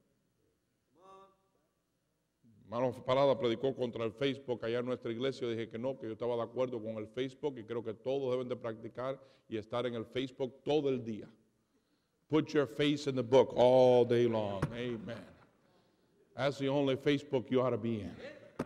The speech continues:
I don't have Facebook. Yo no tengo Facebook. Y no estoy aquí para predicar contra el Facebook, pero mucho pasa en ese Facebook.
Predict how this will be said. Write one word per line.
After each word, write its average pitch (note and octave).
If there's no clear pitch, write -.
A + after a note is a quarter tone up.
I B2
don't G#2
have G#2+
Facebook. -
Yo A2
no A#2
tengo G#2
Facebook. -
Y A#2
no C3+
estoy C3+
aquí C3
para C#3
predicar C#3
contra E3
el E3
Facebook, B2
pero A2
mucho C3
pasa E3
en C3+
ese C3+
Facebook. -